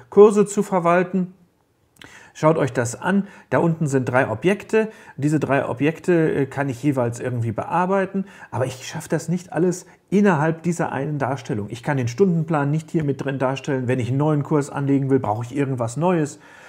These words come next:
Für Kurs löschen muss ich irgendeine Einblendung machen. Das ginge sogar noch mit dem, was wir bisher schon besprochen haben. Aber auch Einstellungen zum Beispiel, wenn ich ein Einstellungsfenster brauche,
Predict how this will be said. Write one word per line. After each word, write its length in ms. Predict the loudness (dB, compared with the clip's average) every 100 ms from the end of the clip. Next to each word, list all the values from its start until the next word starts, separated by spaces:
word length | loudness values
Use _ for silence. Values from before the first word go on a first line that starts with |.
| -12
Für 120 | -2 4
Kurs 300 | 8 8 6
löschen 320 | 2 2 0
muss 140 | 0
ich 100 | 0
irgendeine 300 | -2 0 0
Einblendung 500 | 2 2 2 2 0
machen. 300 | 0 0 -2
Das 240 | -2 -2 0
ginge 260 | 2 2
sogar 260 | 2 0 0
noch 200 | -2 -4
mit 160 | -4
dem, 100 | -2
was 160 | -4 -4
wir 80 | -4
bisher 240 | -4 -6
schon 180 | -6 -8
besprochen 480 | -8 -8 -8 -8 -8
haben. 220 | -10 -12 -14 -20 -20 -4
Aber 180 | 2 4
auch 180 | 4
Einstellungen 800 | 2 2 2 2 2 4 2 0
zum 240 | -4 -4 -2
Beispiel, 400 | -2 -2 -2 0
wenn 100 | -2
ich 120 | -6
ein 60 |
Einstellungsfenster 1800 | -4 -4 -2 0 4 4 0 -8 -18 -20 _ _ _ -6 0 0 2 0
brauche, 500 | 2 4 4 2 -4